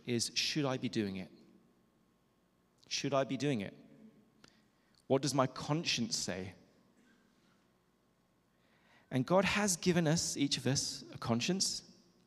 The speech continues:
And in, as, as Christians, we believe we have the Holy Spirit in us, yeah?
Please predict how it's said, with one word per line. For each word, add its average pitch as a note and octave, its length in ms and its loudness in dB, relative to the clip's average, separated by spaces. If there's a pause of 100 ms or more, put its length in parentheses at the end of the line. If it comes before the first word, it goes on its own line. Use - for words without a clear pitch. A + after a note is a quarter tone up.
(580)
And A2+ 120 0
in, A2 340 -2 (920)
as, G#2+ 140 -10
as A2 120 -8
Christians, F3 360 2
we C#3 80 0
believe A2 260 -2
we A2+ 60 -2
have G2+ 140 -6
the G2+ 60 0
Holy G#2+ 220 -2
Spirit - 380 0
in F#3 120 2
us, - 400 -2 (220)
yeah? D3 220 0